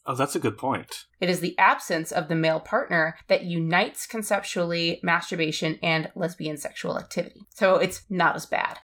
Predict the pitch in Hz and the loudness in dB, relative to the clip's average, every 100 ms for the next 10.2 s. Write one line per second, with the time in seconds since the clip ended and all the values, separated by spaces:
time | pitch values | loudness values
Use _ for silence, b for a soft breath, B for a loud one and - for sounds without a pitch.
0 | - 233 202 196 180 180 190 214 254 277 | 2 4 6 6 6 4 2 6 6 6
1 | 294 - 190 - 185 175 170 185 - 180 | 2 -6 -4 -2 -2 0 2 2 0 -2
2 | 180 165 165 170 165 165 165 165 - 165 | 4 4 2 0 0 2 0 0 -2 -2
3 | 165 165 165 175 175 - - _ _ _ | -2 -4 -2 -2 -2 -10 -10 _ _ _
4 | - 180 180 165 160 160 180 165 156 - | -4 0 2 2 2 2 0 -2 -4 -4
5 | - _ _ _ _ - 185 - - 151 | -6 _ _ _ _ 0 0 0 0 0
6 | - - - - - - - 185 262 220 | 2 0 0 -6 -6 -8 4 8 10 10
7 | 160 - _ _ _ - 165 180 214 247 | 6 -10 _ _ _ 6 6 8 4 4
8 | 143 175 - - 190 202 185 - 160 156 | 4 0 0 4 6 6 2 -2 4 4
9 | 156 - - 170 156 143 123 123 180 214 | 4 -6 2 2 2 0 4 6 6 4
10 | 240 262 | 2 -2